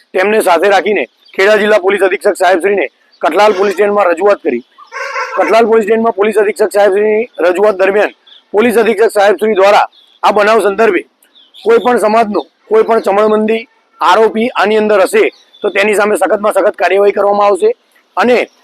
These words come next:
આ બનાવની અંદર સી સી ટી વી ફૂટેજ અને યોગ્ય વીડિયોના પુરાવાના આધારે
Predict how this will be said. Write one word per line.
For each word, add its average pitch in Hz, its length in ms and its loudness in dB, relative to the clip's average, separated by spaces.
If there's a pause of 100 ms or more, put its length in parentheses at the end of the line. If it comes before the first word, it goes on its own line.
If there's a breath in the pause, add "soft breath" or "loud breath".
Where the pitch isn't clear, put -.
(160)
આ 196 100 2
બનાવની 220 440 2
અંદર 233 300 2 (480)
સી 202 120 -4
સી 196 140 -4
ટી 214 80 0
વી 226 60 2
ફૂટેજ 196 340 2 (300)
અને 214 140 0
યોગ્ય 208 360 0
વીડિયોના 208 360 0
પુરાવાના 208 380 0
આધારે 185 340 2